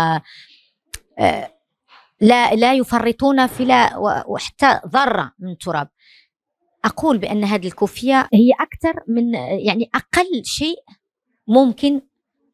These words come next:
ن-، ن-، ن-، نديروه حنا في حق إخواننا هناك. أقل بادرة ولا أقل فعل ممكن نديروه هو أننا نحمل هذه الشارة لإخواننا الفلسطينيين،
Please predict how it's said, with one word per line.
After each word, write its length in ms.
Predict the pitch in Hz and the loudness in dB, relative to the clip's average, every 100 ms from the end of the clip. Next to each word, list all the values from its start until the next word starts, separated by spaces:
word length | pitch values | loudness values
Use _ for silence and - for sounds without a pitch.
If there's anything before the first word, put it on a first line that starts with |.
| _ _ - | _ _ -4
ن-، 360 | 180 175 165 | 0 2 2
ن-، 200 | 165 156 | 0 0
ن-، 400 | 156 - 170 185 | -2 -4 -4 0
نديروه 360 | 165 220 262 220 | 4 6 8 4
حنا 340 | - 240 311 - _ _ _ | 4 0 0 -6 _ _ _
في 80 | - | -2
حق 200 | - - - - | -2 -2 -10 -14
إخواننا 500 | - - 214 190 170 | -10 -4 -2 -2 -4
هناك. 260 | 165 135 - - | -4 -6 -6 -10
أقل 460 | - 302 330 311 - _ _ _ _ | -4 -2 -2 -6 -14 _ _ _ _
بادرة 480 | 156 202 175 180 185 - _ | 0 0 2 -2 -4 -8 _
ولا 140 | 180 | -6
أقل 500 | - - - 277 262 - | -2 -4 0 0 0 -6
فعل 380 | - 302 294 262 - | 0 0 0 -6 -6
ممكن 300 | 208 - 190 | -6 -4 -4
نديروه 240 | 185 208 | 0 0
هو 120 | 175 | 0
أننا 300 | - 185 180 | -4 -4 -4
نحمل 380 | 185 226 - 196 | -4 -4 -2 -2
هذه 180 | 165 160 | -2 -4
الشارة 420 | 151 - 226 262 - _ _ - - - - - | -6 -2 0 -2 -8 _ _ -20 -20 -20 -12 -2
لإخواننا 320 | 170 185 185 | 0 2 2
الفلسطينيين، 480 | 175 170 - 240 | 0 -4 4 4